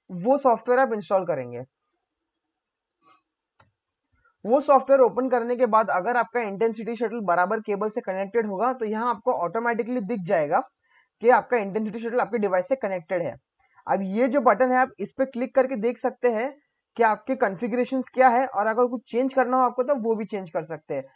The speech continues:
Input कहाँ से लेना, वो आप change कर सकते हैं, Audio कहाँ से लेना, वो आप change कर सकते हैं। ये सब changes करने के बाद आप save कर देंगे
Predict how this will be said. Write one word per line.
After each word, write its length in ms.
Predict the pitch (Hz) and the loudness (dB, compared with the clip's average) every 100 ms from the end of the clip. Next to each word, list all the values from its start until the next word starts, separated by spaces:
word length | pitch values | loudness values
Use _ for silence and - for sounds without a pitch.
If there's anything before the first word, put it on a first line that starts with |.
| _ _ - | _ _ -8
Input 340 | 208 208 233 | -6 -2 -4
कहाँ 240 | 226 226 220 | -4 -4 -4
से 120 | 226 | -4
लेना, 180 | 214 220 | -4 -4
वो 240 | 190 190 | -2 0
आप 80 | 214 - | -2 -4
change 220 | 214 208 | -6 -4
कर 120 | 226 | -6
सकते 320 | 202 208 - | -6 -10 -6
हैं, 180 | 208 214 - _ _ _ - | -6 -6 -10 _ _ _ 0
Audio 240 | 185 208 | 0 2
कहाँ 160 | 220 214 | -4 -4
से 100 | 220 | -4
लेना, 160 | 214 | -4
वो 200 | 226 196 | -4 2
आप 120 | 208 170 | 2 0
change 200 | 180 156 | -8 -10
कर 120 | 143 | -10
सकते 340 | 127 120 _ - | -12 -12 _ -14
हैं। 100 | 156 | -10
ये 160 | 170 | -8
सब 140 | 220 247 | -4 -4
changes 320 | 247 226 233 | -2 -2 -2
करने 260 | 247 233 226 | -2 -2 -2
के 100 | 240 | 0
बाद 160 | 240 | 0
आप 100 | 262 262 | -2 -4
save 240 | - 220 | -2 -2
कर 180 | 220 196 | 0 -4
देंगे 320 | 175 160 175 | -4 -6 -6